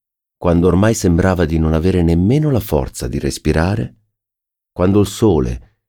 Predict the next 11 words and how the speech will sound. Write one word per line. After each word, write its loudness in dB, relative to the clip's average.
dopo -2
aver 2
bruciato -2
Mosca, -2
si -2
inabissava 0
lontano, -2
oltre 0
l'anello 0
dei 0
giardini, -4